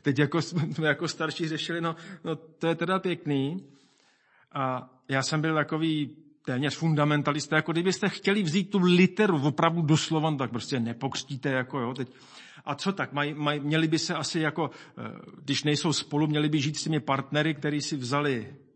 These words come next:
fiktivně a, a co děti, že jo? To, to prostě nejde. To je prostě přímo úplně proti duchu. A já jsem z toho byl zoufalý, jako co s tím?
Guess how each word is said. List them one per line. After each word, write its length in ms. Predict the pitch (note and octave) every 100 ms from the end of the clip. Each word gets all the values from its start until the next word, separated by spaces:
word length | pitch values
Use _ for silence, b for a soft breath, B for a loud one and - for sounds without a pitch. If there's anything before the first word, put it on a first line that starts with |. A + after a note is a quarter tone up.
| B B B B
fiktivně 640 | - D#3 - D3+ D#3 E3+
a, 200 | F#3+ D3+ D#3
a 320 | - - -
co 140 | -
děti, 300 | F3 G3+ C3+
že 100 | B2+
jo? 120 | E3 B2+
To, 220 | D3 C#3 B B B B
to 100 | -
prostě 360 | D3+ F3 - G#3+
nejde. 440 | A#3 C#4+ D#3+ G#2+ - - _ _ _ _ _ _ -
To 60 |
je 80 | F3+
prostě 280 | F3 F3+ G3+
přímo 300 | - F3+ G3
úplně 340 | F#3 E3+ G3
proti 260 | G3 G3 G#3+
duchu. 360 | A#3 - B2+ - - _ _ _ _ _ A2+ _ _ _ _ _ _ _ _ _ _ _ -
A 60 |
já 100 | C#3
jsem 140 | D3 E3
z 60 |
toho 120 | - E3
byl 120 | E3+
zoufalý, 500 | F3+ A3 D#3+ B2+ A#2+
jako 260 | A#2+ B2+ A#2+ -
co 140 | -
s 80 | D#3
tím? 560 | - F3 C#3 A2 -